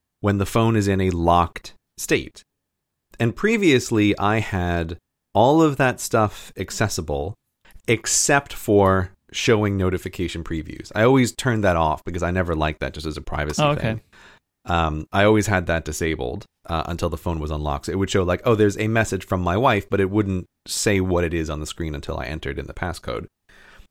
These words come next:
Speaker 1: But now I've disabled everything, right? Everything is disabled on there because what's the scenario where I want to access something on my phone, but I'm not going to be looking at the phone, right? Th-, that's never.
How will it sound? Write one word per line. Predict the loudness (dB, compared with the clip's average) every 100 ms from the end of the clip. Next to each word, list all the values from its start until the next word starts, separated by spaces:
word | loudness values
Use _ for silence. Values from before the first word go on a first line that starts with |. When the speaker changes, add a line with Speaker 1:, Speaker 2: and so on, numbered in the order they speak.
| _
Speaker 1:
But | 0 2
now | 4 4 4 4 0 -6 -20 _
I've | -2 0
disabled | 0 2 4 4 4 2 0 -6 -10 _
everything, | 2 2 2 -6 -10 -12 -12 -14 -6
right? | -6 2
Everything | 4 4 2 0 0 0 -2
is | -4
disabled | -4 -2 0 0
on | -2 -4
there | -4 -4
because | -2 2 2 2 -6 -20 -20 _ _ 2
what's | 2 4
the | 2
scenario | 4 4 4 4 4 4 2
where | 2 2 2
I | 2
want | 2 2
to | 0
access | 0 -2 0 0
something | -2 -2 0
on | 0
my | 0
phone, | 0 2 2 0 -4 -10 _ _ _ _ _
but | -2 0
I'm | 2
not | 2 2
going | 0 0
to |
be | 0 0
looking | 0 -2 -2 -10
at | -14
the |
phone, | -16 -16 -20 -20 -20 _ _ -8
right? | -8
Th-, | -8 0
that's | 2 2
never. | 0 0 -2 -12